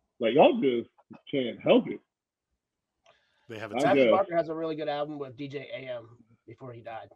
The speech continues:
Speaker 3: The second time.
Speaker 1: Yeah.
Speaker 3: D J
Speaker 1: Travis
Speaker 3: A M?
Speaker 1: Barker.
Speaker 3: Yeah.
Speaker 1: So
Speaker 2: He
Speaker 1: here's
Speaker 2: does, no,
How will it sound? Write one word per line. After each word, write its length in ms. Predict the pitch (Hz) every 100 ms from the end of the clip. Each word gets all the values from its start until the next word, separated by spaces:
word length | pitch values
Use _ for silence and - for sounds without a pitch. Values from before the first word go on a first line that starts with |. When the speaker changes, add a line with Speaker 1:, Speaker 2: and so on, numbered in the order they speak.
| _ _ _ _ _ _ _ _
Speaker 3:
The 60 | _
second 260 | 98 -
time. 240 | - 139 131
Speaker 1:
Yeah. 80 | 104 - _ _ _ _ _ _ _ _ _ _ _ _ _ _
Speaker 3:
D 80 | 131
J 200 | 143 139
Speaker 1:
Travis 240 | 156 143
Speaker 3:
A 20 | 117
M? 40 |
Speaker 1:
Barker. 380 | 131 123 107 - _ _ _ _ _ _ _ _ _
Speaker 3:
Yeah. 180 | - - _ - - _ _ _ _ _ _ _ _ -
Speaker 1:
So 380 | 170 151 139 131
Speaker 2:
He 80 |
Speaker 1:
here's 220 | 131 175 185
Speaker 2:
does, 60 |
no, 80 | 156